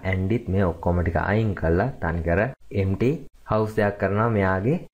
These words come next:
කාමරේ. එහෙම නැත්නම් මෙයාගේ ගේ. ඉතින් මේ දෙන්න ඇමේසින් ඩේට් නයිට් එකක් ගත කරනවා. ඉතින් ඊට පස්සේ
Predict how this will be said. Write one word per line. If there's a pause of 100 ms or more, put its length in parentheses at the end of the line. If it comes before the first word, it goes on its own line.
(200)
කාමරේ.
එහෙම
නැත්නම්
මෙයාගේ
ගේ. (240)
ඉතින්
මේ
දෙන්න
ඇමේසින් (400)
ඩේට්
නයිට්
එකක්
ගත (100)
කරනවා. (260)
ඉතින් (580)
ඊට
පස්සේ